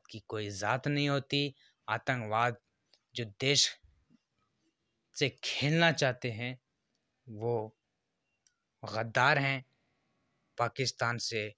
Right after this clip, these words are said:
ملی بھگت لوگ ہیں اور مذہب سے کوئی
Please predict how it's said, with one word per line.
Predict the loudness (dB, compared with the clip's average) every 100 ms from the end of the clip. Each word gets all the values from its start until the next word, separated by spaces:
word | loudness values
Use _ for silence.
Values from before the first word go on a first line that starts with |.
| _ _ _
ملی | -10 -6 2 2
بھگت | 2 0 0 0 -2
لوگ | -2 -2
ہیں | -2 -4 -8 _ _ _ _ _ _ _
اور | -2 -2 -4 -8 _ _ _ -10
مذہب | -6 -4 -2 -2 -2
سے | -2 -4
کوئی | -6 -10